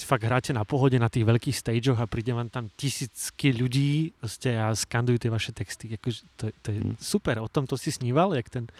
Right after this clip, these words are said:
Speaker 1: malý Benny M voľakedy? V tej
Speaker 2: Ako
Speaker 1: detskej izbe v Galante?
Speaker 2: Ako snívať, nesnívať, vieš, že samozrejme, že nebolo to, že som mal nejakú predstavu tohoto, ale bolo, že si si vedel predstaviť, že budeš s mikrofónom, e,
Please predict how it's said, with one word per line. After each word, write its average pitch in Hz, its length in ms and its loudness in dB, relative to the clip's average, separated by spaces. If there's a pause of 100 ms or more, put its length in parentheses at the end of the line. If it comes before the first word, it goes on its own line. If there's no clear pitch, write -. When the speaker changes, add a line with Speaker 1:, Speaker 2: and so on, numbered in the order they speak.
(240)
Speaker 1:
malý 120 300 2
Benny 123 320 2
M 180 220 0
voľakedy? 156 480 -2
V - 320 -20
tej 123 100 2
Speaker 2:
Ako 117 80 -2
Speaker 1:
detskej 131 240 10
izbe 131 200 6
v 143 100 0
Galante? 127 360 4 (360)
Speaker 2:
Ako 107 460 8 (120)
snívať, 127 580 4
nesnívať, 110 500 4
vieš, 104 220 8
že 101 80 10 (100)
samozrejme, 113 540 4
že 101 180 4 (420)
nebolo 104 420 8
to, 90 200 2 (140)
že 95 260 6 (300)
som 92 180 2
mal 92 280 6
nejakú 92 280 4
predstavu 90 760 4
tohoto, 95 480 6
ale 95 380 4 (540)
bolo, 107 500 12
že 92 160 8
si 95 160 4
si - 160 2
vedel 98 320 8
predstaviť, 90 560 6
že 90 100 6
budeš 90 340 8 (100)
s 92 180 -2
mikrofónom, 87 960 6
e, - 40 -6